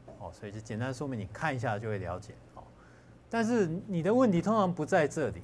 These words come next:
哦，通常是说你知道有这个 comment 的，我去查它怎么样，那是简单的事情。但是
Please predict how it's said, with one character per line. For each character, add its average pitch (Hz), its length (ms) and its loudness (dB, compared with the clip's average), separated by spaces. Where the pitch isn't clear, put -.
哦， 90 220 -8
通 214 100 -2
常 240 160 4
是 220 140 -2
说 233 260 6
你 156 120 -4
知 208 140 -2
道 247 180 12
有 156 100 6
这 180 120 6
个 185 120 8
comment 156 380 0
的， 127 140 0
我 135 100 0
去 202 140 0
查 143 260 4
它 170 160 2
怎 139 100 0
么 110 80 -2
样， 127 140 -2
那 151 80 -4
是 151 100 -4
简 101 200 -8
单 123 100 -2
的 113 60 -2
事 110 100 -6
情。 104 140 -12
但 233 160 4
是 208 240 6